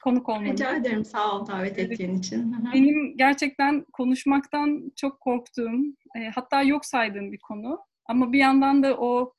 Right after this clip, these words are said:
Speaker 1: yok saymışlığın vermiş olduğu da bir gizem var. E, yavaş
Speaker 2: Hı.
Speaker 1: yavaş da belki de hani yaşla beraber, işte aileyle beraber de hani çok fazla vakit geçirdiğim için olsa gerek, hani bununla bir şekilde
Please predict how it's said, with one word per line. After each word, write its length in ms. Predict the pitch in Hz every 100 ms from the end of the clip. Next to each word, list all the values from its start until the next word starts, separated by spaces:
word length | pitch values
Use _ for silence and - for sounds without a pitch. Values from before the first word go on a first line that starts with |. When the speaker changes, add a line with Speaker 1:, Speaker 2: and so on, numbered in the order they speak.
| _ _
Speaker 1:
yok 200 | 240 254
saymışlığın 800 | - 269 254 262 254 - 262 262
vermiş 340 | 240 240 254 -
olduğu 360 | 247 233 247
da 120 | 247 240
bir 120 | 226
gizem 460 | 240 226 240 240
var. 360 | 208 208 277 - _ _ _ _
E, 60 | 214 208 214 208 214
yavaş 460 | 226 220 240 196
Speaker 2:
Hı. 40 | 247
Speaker 1:
yavaş 360 | 233 240 -
da 100 | 240
belki 340 | 233 226 226 226
de 40 |
hani 260 | 226 226 226
yaşla 400 | 220 - 233 220
beraber, 540 | 214 214 208 214 208 220
işte 280 | - 214
aileyle 640 | - 202 214 214 220 220 226
beraber 540 | 214 208 214 214 214
de 60 | 214
hani 280 | 214 202 _ _
çok 220 | - - -
fazla 320 | 208 208 214
vakit 300 | 208 - -
geçirdiğim 460 | 220 - 220 240
için 220 | 233 - 226
olsa 280 | 208 -
gerek, 320 | 214 220 262 _ - - _ -
hani 280 | 247 233
bununla 500 | 262 262 247 247 254 -
bir 60 | 240
şekilde 600 | 214 - 220 220 254